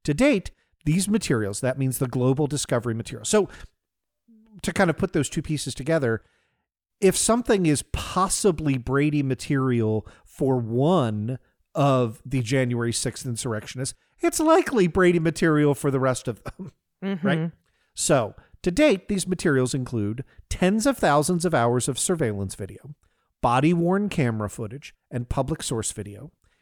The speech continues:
Speaker 1: information and data from tens of thousands of tips provided to the F B I <laughs> and local police departments, hundreds of internal investigation reports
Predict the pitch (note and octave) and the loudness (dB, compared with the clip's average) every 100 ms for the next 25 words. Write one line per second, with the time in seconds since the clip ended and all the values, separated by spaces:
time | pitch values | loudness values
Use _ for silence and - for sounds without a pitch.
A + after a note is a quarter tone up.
0 | - E3+ F#3 A3 G3+ - G3+ E3+ C#3+ D3 | 0 0 2 4 4 2 0 2 4 2
1 | - C3+ - D#3 F#3 A3 A#3 A3+ G#3+ G3+ | 0 -6 -4 0 0 2 0 0 0 0
2 | G3+ G#3+ - A#3 G#3 - - _ _ - | -2 -4 0 2 2 -2 -10 _ _ -2
3 | C#3 D#3 E3+ E3+ F3 E3 E3 - G#3+ D#3+ | 4 6 6 4 2 4 2 2 2 4
4 | A#2 A2 - E3+ - E3 C3 D#3+ C#3+ C#3 | 4 2 0 -4 -4 -12 -2 0 2 2
5 | E3+ D3 D3 B2 - A#2 G#2+ G#2+ D3 A3+ | 2 0 0 0 -2 -4 -4 -4 0 2
6 | D4 C#4+ A3 G#3 G3+ - D#3+ D#3+ F#3+ F#3+ | 4 2 2 0 -2 -2 -2 0 0 2
7 | D#3+ C3+ B2 B2+ D#3+ G3+ G3 F3+ F#3+ F#3 | 2 0 -2 -2 -4 -4 -6 -6 -4 -4